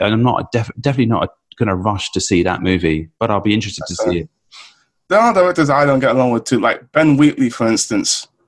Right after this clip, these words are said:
Speaker 1: Okay, yeah.
Speaker 2: He's a nice guy, but I can't get along with his films. High Rise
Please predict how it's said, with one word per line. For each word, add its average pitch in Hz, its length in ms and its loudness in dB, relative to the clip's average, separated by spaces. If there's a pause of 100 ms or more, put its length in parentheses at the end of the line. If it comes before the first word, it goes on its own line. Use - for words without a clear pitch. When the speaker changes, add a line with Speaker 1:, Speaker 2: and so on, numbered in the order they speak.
(160)
Speaker 1:
Okay, 117 400 0
yeah. 87 220 0
Speaker 2:
He's 85 120 -8
a - 160 -14
nice 139 160 -12
guy, 131 280 0
but 120 280 -4 (340)
I 139 240 2
can't 160 420 -2
get - 160 2
along 147 320 2
with 143 100 2
his 131 160 0
films. 143 300 0
High 170 320 2
Rise 123 500 0